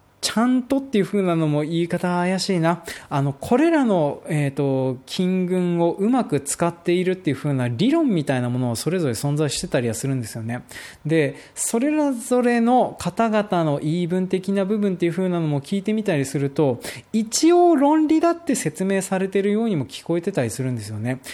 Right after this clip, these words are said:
で、彼らなりの彼らの論理のメスは確かに入ってたりはするかなとは思うんですけども、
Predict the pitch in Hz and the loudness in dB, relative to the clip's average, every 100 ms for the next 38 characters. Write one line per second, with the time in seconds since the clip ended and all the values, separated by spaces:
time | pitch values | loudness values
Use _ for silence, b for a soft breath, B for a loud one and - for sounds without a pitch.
0 | B - 165 - 233 285 311 302 302 285 | B -4 -4 0 2 2 2 2 2 2
1 | 285 277 269 240 233 - - _ 214 208 | 2 0 0 0 0 -6 -18 _ 0 2
2 | 233 190 196 233 262 226 175 151 170 165 | 4 2 2 2 2 2 2 2 2 2
3 | 139 135 226 - 143 120 - 262 269 139 | 0 0 -2 -2 -4 -4 -4 -2 -2 -2
4 | 131 123 117 - 208 180 135 127 120 127 | -2 -2 -4 -4 -2 0 -2 -4 -4 -2
5 | 147 131 120 123 120 131 117 | -2 -2 -6 -8 -4 -2 -4